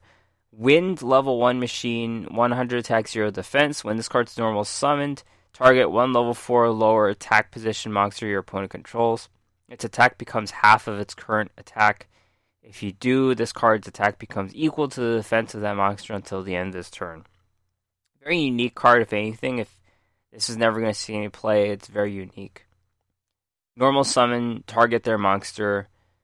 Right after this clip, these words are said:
you kinda do a Ryoku on them. You Ryoku, you cut down their attack by half.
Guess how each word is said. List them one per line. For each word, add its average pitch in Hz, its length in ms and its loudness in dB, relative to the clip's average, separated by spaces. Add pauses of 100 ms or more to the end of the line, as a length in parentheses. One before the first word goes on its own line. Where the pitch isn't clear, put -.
(340)
you 123 160 -6
kinda 190 260 0
do 156 120 0
a 139 40 0
Ryoku 113 640 0
on 131 140 0
them. 131 180 -2
You 110 200 -6
Ryoku, 107 840 -4 (140)
you 107 220 -10
cut - 200 -12
down 110 180 2
their 107 180 -2
attack 98 320 -6
by 92 100 -4
half. 101 460 4